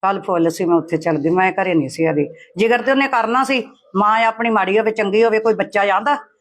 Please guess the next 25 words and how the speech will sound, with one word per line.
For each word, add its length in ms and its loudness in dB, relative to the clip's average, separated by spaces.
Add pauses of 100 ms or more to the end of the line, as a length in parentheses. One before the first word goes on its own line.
(320)
ਜਦੋਂ 240 0
ਮਾਂ 340 2
ਨੂੰ 180 -4
ਕਹਿਤਾ 360 0
ਸੌ 240 0
ਰੁਪਏ 360 -2
ਦੇ 220 -2 (340)
ਲੈ 200 0
ਕੇ 200 -4
ਤੇ 120 -2
ਉਹ 120 2
ਧਰਨੇ 380 -2
ਤੇ 120 2
ਜਾਂਦੀਆਂ 320 0
ਦਿਹਾੜੀ 260 0
ਦੀ, 120 -2
ਆ 80 2
ਦੀਵਾਨੀ 480 0
ਦੀ, 280 0 (280)
ਮੈਂ 140 0
ਦੀਵਾਨੀ 400 0
ਦੀ 120 2
ਹੋ 100 4
ਗਈ 200 0
ਹਾਂ 60 -2